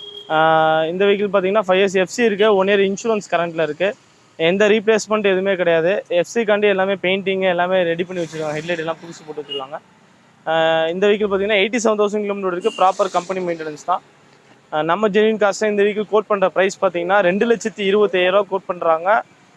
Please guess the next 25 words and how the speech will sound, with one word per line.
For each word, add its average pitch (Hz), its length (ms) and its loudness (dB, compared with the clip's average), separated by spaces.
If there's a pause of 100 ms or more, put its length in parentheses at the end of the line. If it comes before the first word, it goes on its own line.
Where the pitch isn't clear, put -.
(140)
ஆஹ், 160 120 -2
நேர்ல 247 380 2
வாங்க, 220 220 4 (160)
நெகோஷியபிள் 214 500 0
பண்ணி 208 220 -2 (300)
பேசி 202 240 2
எடுத்துக்கலாம். 135 400 -4 (680)
லேட்டஸ்ட் 233 720 -6
மாடல்ல 208 440 4 (360)
ஒரு 185 300 2
லோ 214 180 4 (160)
கிலோமீட்டர்ல 226 640 2 (280)
செவன் 240 360 2
சீட்டர் 214 340 -2
வெஹிக்கிள் 190 360 2 (260)
நம்ம 233 260 0
ஜென்யூன் 226 300 -2
காஸ்ட்ல 214 280 -2
இன்னைக்கு 208 180 -4
பார்க்க 190 280 0
போறோம். 190 200 2 (440)
ரெண்டாயிரத்தி 240 500 2
இருபத்தி 240 340 0
ரெண்டு 226 200 0
மாடலு, 214 320 4